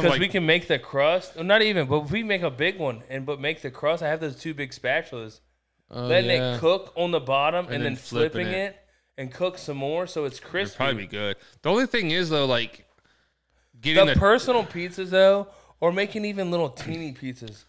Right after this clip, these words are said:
Speaker 2: But the thing
Speaker 1: where
Speaker 2: is,
Speaker 1: it's just
Speaker 2: like,
Speaker 1: like
Speaker 2: the
Speaker 1: a
Speaker 2: problem with that, if you made a big one, getting the, the, the top to melt. 'Cause you're not gonna have any, like, residual heat coming around.
Speaker 1: If you make it smaller than that, uh,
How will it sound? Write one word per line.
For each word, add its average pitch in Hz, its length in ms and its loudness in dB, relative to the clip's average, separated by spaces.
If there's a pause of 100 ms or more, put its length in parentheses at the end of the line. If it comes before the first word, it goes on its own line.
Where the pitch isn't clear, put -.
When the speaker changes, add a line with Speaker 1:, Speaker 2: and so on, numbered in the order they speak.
Speaker 2:
But 156 80 -2
the 165 100 0
thing - 160 0
Speaker 1:
where - 80 6
Speaker 2:
is, 175 140 2
Speaker 1:
it's 180 80 4
just 180 140 -2
Speaker 2:
like, 170 200 2
Speaker 1:
like 147 140 4
Speaker 2:
the 120 120 2
Speaker 1:
a - 40 -12
Speaker 2:
problem 170 360 2
with 151 140 -2
that, 131 180 2
if 135 140 -4
you 147 80 -2
made 160 180 0
a 120 60 2
big 117 300 -6
one, 160 240 0 (560)
getting 160 280 0
the, 147 140 0
the, 127 220 -6
the 123 160 0
top 127 500 -2
to 110 200 -2
melt. 107 320 -4 (920)
'Cause 131 160 -4
you're 143 100 0
not 151 180 0
gonna 156 120 0
have 143 120 0
any, 131 300 -2
like, 117 360 -4 (180)
residual 127 600 -2
heat 131 320 -4
coming 135 240 -4
around. 113 380 0 (300)
Speaker 1:
If 143 140 -10
you 180 80 -2
make 180 180 0
it 165 120 -2
smaller 147 440 0
than 139 180 -6
that, 127 240 -2
uh, 113 420 -2